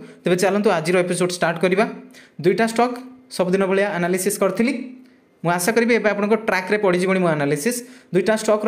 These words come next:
ଆନାଲିସିସ୍ ହେଇଥିଲା, କ'ଣ ଘଟିଲା, କେତେ କ'ଣ ହେଇଛି, କ'ଣ ପ୍ଲାନିଂ ଥିଲା, କ'ଣ ଏକ୍ସପେକ୍ଟେଡ୍ ଥିଲା, କ'ଣ ହେଇଛି,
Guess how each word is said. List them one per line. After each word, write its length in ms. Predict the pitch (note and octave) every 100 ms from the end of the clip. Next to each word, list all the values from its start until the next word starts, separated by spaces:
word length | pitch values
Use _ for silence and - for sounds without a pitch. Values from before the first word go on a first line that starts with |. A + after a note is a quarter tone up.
| A3
ଆନାଲିସିସ୍ 400 | G#3 A3 A3+ A#3
ହେଇଥିଲା, 260 | A#3 B3 C4 - - -
କ'ଣ 120 | A#3+ B3 G3+
ଘଟିଲା, 280 | G#3 A3 A3+ A3+ - -
କେତେ 180 | A3 A3+ A3+
କ'ଣ 120 | A3 F#3+
ହେଇଛି, 260 | G#3 A3 C4 - - - - _ _ _ -
କ'ଣ 100 | F#3+ F#3+
ପ୍ଲାନିଂ 280 | F#3+ G3+ A3
ଥିଲା, 140 | A3 A3+ - - -
କ'ଣ 100 | G#3+ A3
ଏକ୍ସପେକ୍ଟେଡ୍ 380 | A3 G#3+ A3 G#3+
ଥିଲା, 140 | A3 A#3 - -
କ'ଣ 120 | A3+ A3+
ହେଇଛି, 200 | G#3+